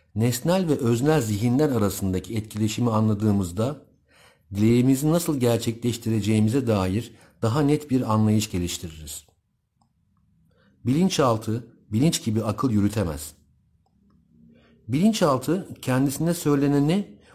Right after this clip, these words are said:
muhakeme etme ya da tartışma yeteneğine sahip değildir. Ona yanlış bilgi verirseniz, bunu doğru kabul eder. Sonra bu bilgiyi gerçek kılmaya çalışır. Telkinlerinizi,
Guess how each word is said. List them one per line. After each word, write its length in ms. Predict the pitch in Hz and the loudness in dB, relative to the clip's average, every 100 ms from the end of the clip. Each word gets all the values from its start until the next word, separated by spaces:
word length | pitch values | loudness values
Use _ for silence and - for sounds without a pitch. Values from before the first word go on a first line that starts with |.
| - | -2
muhakeme 500 | 107 120 120 151 160 | 0 2 0 2 2
etme 260 | 156 - | 2 0
ya 140 | 175 143 | 0 2
da 100 | 135 | 0
tartışma 440 | 131 127 - 147 | 0 -2 -4 -4
yeteneğine 460 | 139 135 123 123 139 | -2 -2 -2 0 -2
sahip 420 | 131 113 135 - | -2 -2 -2 -2
değildir. 420 | 113 95 - - - _ _ _ _ _ - - - | -2 -2 -6 -16 -20 _ _ _ _ _ -20 -16 -2
Ona 180 | 117 165 | 2 4
yanlış 480 | 151 139 175 - | 4 4 0 -2
bilgi 240 | 135 131 120 | -4 0 2
verirseniz, 640 | 107 175 - 143 170 - - _ _ _ | 2 0 0 0 0 -6 -18 _ _ _
bunu 220 | 131 160 | 0 2
doğru 220 | 139 139 147 | 4 4 4
kabul 260 | 123 98 | 2 0
eder. 320 | 87 80 73 - _ _ _ _ _ _ - | -2 -4 -10 -16 _ _ _ _ _ _ -20
Sonra 400 | - - 180 170 | -6 0 2 4
bu 140 | 156 175 | 2 2
bilgiyi 340 | 147 110 113 | 0 0 0
gerçek 420 | 104 113 110 151 | 2 2 0 -4
kılmaya 320 | - 110 110 104 | -2 0 2 2
çalışır. 480 | 90 80 - - - _ _ _ _ _ _ _ _ - | -2 -8 -16 -20 -20 _ _ _ _ _ _ _ _ -4
Telkinlerinizi, 1080 | 113 110 113 135 135 135 139 139 196 - | -2 0 2 2 4 2 0 0 -4 -4